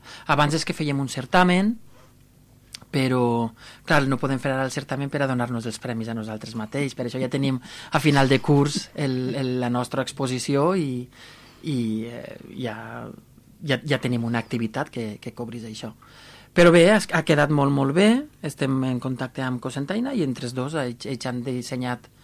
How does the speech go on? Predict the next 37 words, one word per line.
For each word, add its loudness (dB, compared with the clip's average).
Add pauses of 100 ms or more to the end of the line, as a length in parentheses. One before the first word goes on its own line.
(500)
han -4
definit -4
la -4
seva -6
setmana -4
cultural, -2
nosaltres -6
la -4
nostra, -2
i 0
hem 0
buscat -2 (280)
punts 2
de 2
retrobament -2 (420)
en -4
el -4
que, -8 (520)
en -14
el -14
que, -14
això, -8 (200)
en -10
el -12
que -8 (480)
l'alumnat 0
tant 0
d'ací -2
com -6
de, -6 (400)
de -8 (180)
Moró -4
i -6
d'Al-, -4
i -4
de -4
Cocentaina -4